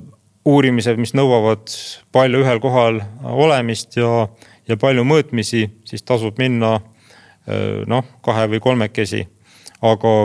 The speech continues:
kui see, äh, reis või uurimisretk pigem eeldab seda, et, et võimalikes palju, võimalikult paljudes piirkondades kiiresti proovid ja vaatlused kokku koguda, siis on jälle rentaablim minna üksi.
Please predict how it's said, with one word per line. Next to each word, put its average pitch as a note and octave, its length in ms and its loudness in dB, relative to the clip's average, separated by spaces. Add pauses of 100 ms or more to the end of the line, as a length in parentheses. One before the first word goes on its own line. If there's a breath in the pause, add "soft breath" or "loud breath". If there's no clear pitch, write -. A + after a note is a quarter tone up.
(120)
kui B2 200 0
see, A2 320 0
äh, G#2+ 560 -8
reis A#2+ 760 -4
või A2+ 120 -4
uurimisretk B2+ 1120 -2 (360 soft breath)
pigem B2 280 0
eeldab A2+ 240 0
seda, B2+ 400 0
et, - 180 -20
et G#2 160 -6
võimalikes A2+ 600 -2 (100)
palju, B2+ 320 0
võimalikult A#2 600 -4
paljudes A#2 440 -2
piirkondades A2 800 -2 (580 soft breath)
kiiresti A2 920 -2 (240)
proovid A#2+ 360 0
ja B2 80 0
vaatlused A#2+ 460 0
kokku D#3 260 -2
koguda, A2+ 520 0 (500 soft breath)
siis A2 240 -6
on A2+ 140 0
jälle A2+ 260 0
rentaablim A2+ 540 0
minna A#2 280 2
üksi. G#2+ 380 -4